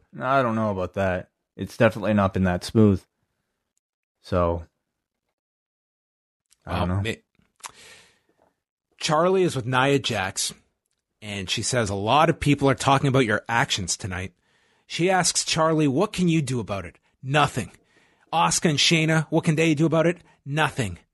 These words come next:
Speaker 2: What can anyone do about it? Nothing!
Speaker 1: Yeah, yeah. I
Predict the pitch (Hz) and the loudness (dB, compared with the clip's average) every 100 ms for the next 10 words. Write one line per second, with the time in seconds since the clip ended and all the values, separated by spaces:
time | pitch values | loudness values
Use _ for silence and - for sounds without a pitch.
0 | _ _ _ _ 202 240 190 175 190 226 | _ _ _ _ -4 0 0 2 0 2
1 | 214 185 135 135 123 117 104 101 - _ | 4 2 2 2 2 0 -2 -4 -10 _
2 | _ _ _ _ _ - 453 605 539 571 | _ _ _ _ _ -14 -2 0 0 -2
3 | 554 554 554 523 508 508 508 523 523 523 | 0 0 0 0 0 0 0 0 0 0
4 | 523 508 494 494 494 370 - - _ _ | 0 0 0 0 0 -2 -8 -14 _ _
5 | _ _ _ _ _ _ _ _ - 107 | _ _ _ _ _ _ _ _ -8 -4
6 | 98 101 80 - _ 90 87 80 - _ | -2 -2 -4 -10 _ -12 -12 -12 -18 _
7 | _ _ _ _ _ _ _ _ _ _ | _ _ _ _ _ _ _ _ _ _
8 | _ _ _ _ | _ _ _ _